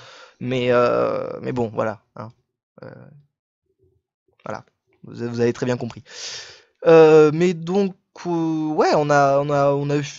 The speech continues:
c'est, c'est un épisode qui, qui, voilà, qui a été, qui, qui présente pas mal de petits points, mais qui va surtout, en fait, s'accé-, s'accentuer dans le prochain. Et là, je vais parler donc de la preview euh, donc ceux qui n'ont pas vu la preview, ben,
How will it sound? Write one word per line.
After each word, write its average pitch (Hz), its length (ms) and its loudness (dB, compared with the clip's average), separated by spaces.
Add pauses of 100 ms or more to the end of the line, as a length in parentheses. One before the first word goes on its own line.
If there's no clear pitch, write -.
(460)
c'est, - 240 -18
c'est - 140 -2
un 170 80 2
épisode 190 240 2
qui, 143 320 -6
qui, - 100 -14
voilà, 127 240 2
qui - 120 -10
a - 40 -6
été, 123 380 -6
qui, - 160 -20 (720)
qui 147 100 -10
présente 180 500 0
pas 160 100 4
mal 147 200 0
de 127 60 -14
petits - 160 -20
points, 180 420 0 (340)
mais 156 340 0
qui 160 380 -10
va 147 180 2
surtout, 143 420 -10
en 131 80 -2
fait, 135 180 -6
s'accé-, 123 520 -10
s'accentuer 127 640 -10 (260)
dans 127 180 2
le 135 60 0
prochain. 151 480 -2
Et 127 100 -8
là, 135 140 0
je 131 80 -6
vais 131 100 -8
parler 127 220 -6
donc 123 180 -10
de 117 80 -12
la 113 100 -8
preview 123 420 -12 (560)
euh, 117 200 -8
donc 110 180 -14
ceux - 160 -6
qui - 120 -16
n'ont 117 100 -10
pas 117 180 -4
vu 117 120 -6
la 110 100 -4
preview, 120 480 -12
ben, - 840 -14